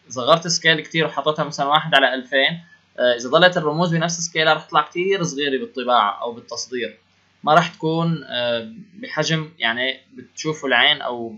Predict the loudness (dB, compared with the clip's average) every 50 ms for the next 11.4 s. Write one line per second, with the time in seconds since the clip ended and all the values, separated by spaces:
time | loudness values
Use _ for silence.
0 | -10 -8 -8 -8 -6 -4 0 2 2 0 0 -4 _ _ _ _ _ _ 0 4
1 | 4 4 4 2 -4 -6 -6 -6 -8 -8 -8 -6 -4 -2 -2 -2 -2 -2 -4 -4
2 | -4 -6 -6 -10 _ _ _ _ _ -2 0 0 0 -2 -6 -10 -8 -6 -6 -4
3 | -4 -4 -6 -8 -10 -10 -10 -8 -8 -6 -6 -4 0 2 4 6 6 6 6 4
4 | 2 2 2 0 -2 -6 -4 -2 -2 -2 -2 -2 -4 -6 -6 -6 -4 -4 -2 0
5 | 0 0 -2 -4 -4 -4 -4 -2 -4 -6 -8 -8 -6 -6 -6 -8 -12 _ _ _
6 | -6 0 2 2 4 4 2 2 2 0 0 0 -2 -6 -6 -4 -2 -2 -2 -2
7 | -2 -4 -2 0 2 2 2 2 2 -2 -6 _ _ -12 -10 -6 -4 -4 -6 -6
8 | -8 -12 -12 -6 -2 0 0 0 0 -4 -6 -6 -6 -8 -10 -12 -16 _ _ _
9 | _ _ -8 -8 -6 -4 -4 -2 -2 0 0 -2 0 -2 0 0 0 0 -2 -4
10 | -4 -2 0 0 0 0 -2 -6 -8 -10 -6 _ 0 4 4 4 4 2 -2 -10
11 | -10 -10 -10 -10 -12 -14 -14 -16